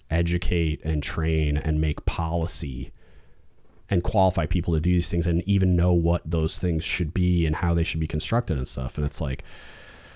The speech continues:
I don't, I think that's the bigger problem, honestly. You know, I don't know. Anyway, that's what I got for you today. <laughs>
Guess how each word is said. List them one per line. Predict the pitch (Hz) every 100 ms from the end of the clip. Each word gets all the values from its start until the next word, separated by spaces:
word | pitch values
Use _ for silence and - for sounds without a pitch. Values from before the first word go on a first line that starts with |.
| - - - - - - - - -
I | - 104
don't, | 110 -
I | 101
think | - 120 -
that's | 104 104 -
the | 95
bigger | 85 95 90
problem, | - 92 98 78 67 71 -
honestly. | 78 85 80 - 76 80 - - - - - - -
You | 80
know, | 85 87 - - -
I | 80 69
don't | 60
know. | 65 - - - - - -
Anyway, | 101 82 71 - - - - - - - - -
that's | - -
what | 117
I |
got | 92 92
for | 98
you | 90
today. | 85 80 76 - -
<laughs> | - 98 - 95